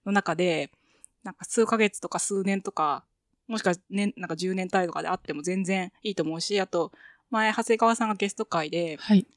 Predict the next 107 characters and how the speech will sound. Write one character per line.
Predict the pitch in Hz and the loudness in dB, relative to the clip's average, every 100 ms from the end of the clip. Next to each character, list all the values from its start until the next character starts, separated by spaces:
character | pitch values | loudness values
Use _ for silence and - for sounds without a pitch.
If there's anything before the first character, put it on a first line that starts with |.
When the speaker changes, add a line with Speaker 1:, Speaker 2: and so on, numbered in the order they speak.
| _ | _
Speaker 1:
番 | 175 214 277 294 | 2 10 10 12
組 | 294 277 | 10 10
の | 277 202 | 10 10
ラ | 226 | 10
イ | 233 | 8
フ | 196 | 4
に | 156 | 2
出 | 185 | 4
な | 208 | 4
い | 165 | 2
こ | - | -2
と | 143 | -10
も、 | 156 | -10
自 | - - | 0 8
体 | 262 190 | 10 10
も | 165 | 12
ラ | 214 | 10
イ | |
フ | - | 10
だ | - | 4
っ | - | -2
て、 | - - | -4 -2
Speaker 2:
う | |
ー | 233 | 0
ん。 | 240 - - - - - | -2 -2 -4 -4 -6 0
Speaker 1:
な | |
ん | |
か | 247 | 0
そ | 208 | 4
う | |
悟 | - 220 294 | 6 10 10
っ | |
た | - | 12
よ | 214 | 10
う | 196 | 10
な | |
こ | 185 | 4
と | - | 4
を | 180 | 12
<laughs> | - - - | 12 12 12
お | |
っ | |
し | 294 | 12
ゃ | 285 | 12
っ | |
て | 302 | 12
た | 330 294 285 277 269 254 | 12 8 8 4 4 4
と | |
思 | 226 277 | 10 12
う | 285 | 12
ん | |
で | 208 | 10
す | - | 10
け | 247 | 8
ど、 | 208 | 10
Speaker 2:
は | 220 | 8
い、 | 180 | 8
は | 147 | 4
い。 | 226 | -4
Speaker 1:
な | |
ん | 220 | 0
か、 | 190 - _ _ 277 | 0 -2 _ _ -2
こ | 339 | 4
の | 349 | 4
番 | 311 339 370 | 6 4 4
組 | 381 392 | 0 4
の | 370 | 12
ラ | 381 | 12
イ | 339 | 12
フ | 220 175 - _ | 10 8 2 _
の | 226 226 - 208 | -2 0 0 -2
方 | 190 226 | 2 2
の | 226 | 6
ラ | 196 | 4
イ | 190 | 4
フ | 185 - 165 | -2 -8 2
は、 | 220 247 202 | 8 8 6
ま | |
あ、 | 196 | 4
仕 | 208 | 2
事 | 196 196 180 | 2 2 -2
と | - | -2
ニ | 185 185 | -2 0
ア | |
リ | 175 | 0
ー | |
イ | 185 | 0
コ | 190 | 2
ー | 160 | 2
ル | 147 _ _ - | 0 _ _ -2
と、 | 151 143 | -2 0
ま | 196 | -2
あ、 | 175 | -2
考 | 185 175 | -4 -4
え | 175 | -6
て | 143 | -4
も | 151 | -6
い | |
い | 165 | -8
か | - | -8
も | 156 | -6
し | 160 | -8
れ | |
な | 151 | -8
い。 | 247 | -8
Speaker 2:
う | |
ん。 | 240 226 196 | -6 -8 -12